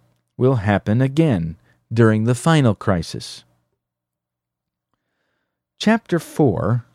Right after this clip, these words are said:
verses one through three. When Mordecai perceived all that was done, Mordecai rent his clothes and put on sackcloth and ashes,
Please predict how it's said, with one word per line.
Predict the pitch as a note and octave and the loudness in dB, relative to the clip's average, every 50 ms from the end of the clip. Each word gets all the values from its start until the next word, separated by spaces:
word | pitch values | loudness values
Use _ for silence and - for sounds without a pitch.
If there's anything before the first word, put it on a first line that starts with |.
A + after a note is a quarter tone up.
| _ _ _ _ _ | _ _ _ _ _
verses | - F#2 A2+ B2 B2+ - - C3 A#2 G#2+ | -4 0 2 2 2 2 0 -2 -2 0
one | A2 A#2+ B2 B2+ B2+ A#2+ | 2 2 4 4 2 0
through | - - A2+ A2 | 0 -2 -2 -2
three. | - - - - - - - _ _ _ _ _ _ _ _ _ _ _ _ _ _ _ _ _ _ _ _ _ _ _ _ _ _ _ _ _ _ _ _ _ _ _ | -2 -4 -6 -6 -8 -8 -12 _ _ _ _ _ _ _ _ _ _ _ _ _ _ _ _ _ _ _ _ _ _ _ _ _ _ _ _ _ _ _ _ _ _ _
When | - A2+ A#2+ D3 D#3+ D#3+ D#3+ D#3+ D#3 - _ | -4 0 4 4 4 4 4 2 0 -4 _
Mordecai | - C#3+ D3+ F3 G#3+ B3 B3 - - - F3 D#3+ D#3 C#3+ C3+ C3+ C3+ | 0 2 4 4 4 2 2 0 0 2 4 6 6 6 4 4 2
perceived | B2 - C3 A#2 - - - C#3+ C3+ B2 B2 A#2 A#2 B2 | 0 0 -2 -2 -2 0 2 2 4 4 2 0 0 -4
all | - - B2 B2 B2+ B2+ B2+ B2 | -4 0 2 4 4 6 4 4
that | B2+ A#2 - | 2 0 0
was | F#2+ A#2 A2 | 0 0 -2
done, | G#2 - - G2+ F#2 D#2+ D2+ D#2 D#2 E2+ - _ _ _ _ _ _ _ _ _ _ _ _ _ _ - | 0 0 0 0 0 0 -2 -6 -8 -10 -14 _ _ _ _ _ _ _ _ _ _ _ _ _ _ 0
Mordecai | A#2 B2+ D3 E3+ F#3+ F#3 F#3 D#3+ - - E3 D#3+ D#3+ D#3+ D3 D3 D3+ D#3 | 4 6 6 6 6 6 4 2 0 2 2 4 4 4 4 2 2 2
rent | C#3+ A2+ F#2+ G2 A2 A#2+ B2+ C3 D3 E3 F3 F3+ F#3 - | 0 0 0 0 0 2 4 4 6 6 6 4 2 -2
his | - E3 D#3 - | -4 -4 -4 -6
clothes | - - - D#3 D3+ C#3+ B2 G#2 G2 F#2+ F2+ - - _ _ _ _ _ _ - | -6 -4 0 2 2 4 2 2 0 -2 -4 -6 -10 _ _ _ _ _ _ 0
and | C#3+ C#3 C#3 B2+ - | 0 2 2 0 -2
put | - - F#3+ F#3 - - - | -4 -2 -2 -2 -2 -2 -2
on | D3 D#3 D#3 D#3 D3+ | 0 0 0 0 -2
sackcloth | C3 - - - - - E3 E3 - - - - B2 G#2 F2+ F2+ - | -4 -6 -6 -6 -4 -4 -4 -4 -6 -6 -2 0 2 2 2 0 -2
and | A2 A2+ A#2 - - | -2 -2 -4 -4 -6
ashes, | - B2+ B2+ C3 A#2 - - G2+ E2+ D2+ D#2 - - | -6 -2 -2 -2 -2 -2 -2 -4 -4 -4 -6 -10 -14